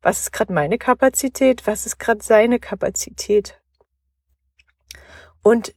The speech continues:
das in den Mittelpunkt zu stellen, wie die, die Emotionen in den Mittelpunkt zu stellen und auch die Erfahrung, dass die verarbeitet werden kann und nicht dieses, wie es oft in der Pferdewelt hingestellt wird, „Nee, der, der Bock ist jetzt nicht erzogen, ich musste mir jetzt die Hufe machen,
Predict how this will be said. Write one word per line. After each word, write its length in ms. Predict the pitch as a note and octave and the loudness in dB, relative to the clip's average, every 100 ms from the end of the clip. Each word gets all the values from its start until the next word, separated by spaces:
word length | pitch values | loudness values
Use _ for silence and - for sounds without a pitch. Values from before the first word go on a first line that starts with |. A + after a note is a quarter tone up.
| - | 2
das 240 | A3+ A#3 | 2 2
in 140 | G#3 | 2
den 140 | A#3+ A3+ | 2 2
Mittelpunkt 460 | A#3+ C#4+ - A3 | 2 0 -2 -8
zu 120 | - G3 | -6 -4
stellen, 480 | - D#3 E3 G3+ | 0 2 0 -4
wie 280 | - D#3+ - - | -6 -6 -6 -10
die, 280 | - G#3 G#3 _ | -14 -12 -12 _
die 120 | G#3+ G#3 | -2 0
Emotionen 500 | A3+ G3+ - G3+ D4 | 0 -2 0 2 2
in 100 | A#3+ | 2
den 140 | A3 | 0
Mittelpunkt 500 | G#3+ A3+ - A#3 A3+ | 0 -2 -2 -6 -8
zu 120 | - | -6
stellen 480 | G#4+ - G#3 G#3+ A3 - - - - - - - | -2 4 4 4 0 -10 -20 -20 -20 -20 -14 -8
und 200 | G#3+ F#3 | -2 0
auch 140 | G#3+ | 0
die 200 | - G3 | -2 -4
Erfahrung, 520 | F#3 - G#3+ A#3 A#3+ | -4 2 4 6 4
dass 160 | A3 - | 0 -2
die 120 | G3 | -6
verarbeitet 720 | - - G#3+ C#4 A#3+ - - | -2 2 4 4 2 0 0
werden 280 | D#3 G#3 G#3+ | 2 2 -2
kann 320 | - A3 A3+ | -2 0 0
und 220 | - G3+ | -4 -6
nicht 300 | A3+ A3 - A3+ | -4 -4 -6 -8
dieses, 340 | G#3 A3+ - - - - _ | -4 -4 -4 -12 -20 -20 _
wie 80 | F#3+ | -8
es 160 | - - | -2 0
oft 180 | G3+ - | 0 0
in 80 | |
der 120 | G3+ G3 | -4 -2
Pferdewelt 600 | - G#3+ A3 G#3+ G#3 G#3 | 2 4 4 2 2 0
hingestellt 640 | A3+ A3+ A#3 - G#3+ - | -2 -2 -2 -2 -2 0
wird, 160 | G#3 G3+ - - - | -2 -2 -14 -20 -10
„Nee, 100 | A3 | 2
der, 240 | F#3+ D3+ - _ _ | 4 4 -2 _ _
der 160 | G#3 G3+ | -2 -2
Bock 300 | - A#3 - | 0 0 0
ist 100 | B3 | 0
jetzt 220 | G#3 - | 0 0
nicht 160 | A#3 F#3 | -2 2
erzogen, 480 | F#3+ - A#3+ B3+ C#4 | 0 2 2 2 0
ich 180 | - | -4
musste 400 | A#3 B3 - - | -2 0 -2 -2
mir 120 | A#3 A#3+ | 0 0
jetzt 320 | - - - | 0 -8 -14
die 80 | G#3 | -10
Hufe 300 | A3+ A#3+ B3 | -8 -2 2
machen, 420 | B3 B3 A#3+ | 4 2 -6